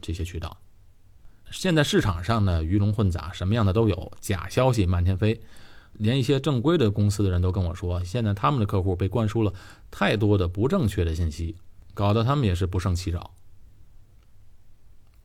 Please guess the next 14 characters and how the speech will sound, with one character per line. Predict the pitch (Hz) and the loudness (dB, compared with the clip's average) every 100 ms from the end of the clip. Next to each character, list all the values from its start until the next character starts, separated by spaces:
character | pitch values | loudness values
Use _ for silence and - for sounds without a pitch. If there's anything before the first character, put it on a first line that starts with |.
| - - - - - - - | -20 -20 -20 -16 -14 -10 -4
好， | |
最 | 104 262 233 | 0 4 6
后 | 247 190 | 6 6
啊， | 98 92 | 6 4
我 | 95 | 2
说 | 90 143 151 | 0 2 2
一 | 127 | 2
个 | 123 120 104 | 0 0 0
我 | 92 92 90 92 | -2 -4 -4 -6
自 | - 143 | -4 -6
己 | 92 | -6
的 | 87 90 | -8 -2
经 | 107 113 | 2 2
历。 | 110 | 2